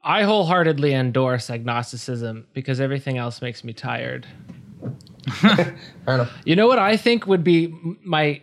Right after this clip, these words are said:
Speaker 1: if I could go to heaven and ask God for something, it would be that Derek, or that Jordan Peterson would s-, be stuck in a chair, Clockwork Orange style, and just have, just have Derrida read to him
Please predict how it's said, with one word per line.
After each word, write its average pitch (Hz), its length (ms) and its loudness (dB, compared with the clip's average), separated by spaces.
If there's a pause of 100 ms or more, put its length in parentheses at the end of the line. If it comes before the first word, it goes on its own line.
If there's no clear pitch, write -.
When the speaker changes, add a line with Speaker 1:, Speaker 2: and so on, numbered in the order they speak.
(180)
Speaker 1:
if 147 160 -4
I 175 100 2
could 180 160 -4
go 170 140 2
to 151 80 2
heaven 127 600 -4 (180)
and 127 300 -4 (100)
ask 143 380 -2
God 123 400 -2
for 120 140 -10
something, 117 580 -10 (140)
it 143 100 -4
would 139 160 2
be 143 400 2 (1160)
that 127 440 -4
Derek, 175 420 4
or 151 180 4
that 143 260 2
Jordan 170 360 2
Peterson 143 640 0
would 123 200 -4
s-, - 160 -14
be 147 160 -4
stuck 165 340 -2
in 175 80 2
a 175 80 0
chair, 139 600 0 (340)
Clockwork 165 540 2
Orange 139 380 2
style, 120 560 -4 (520)
and 139 160 0
just 147 180 2
have, 143 340 2 (140)
just 160 220 0
have 151 260 2 (100)
Derrida 135 560 4
read 127 240 0
to 135 60 -6
him 120 420 -6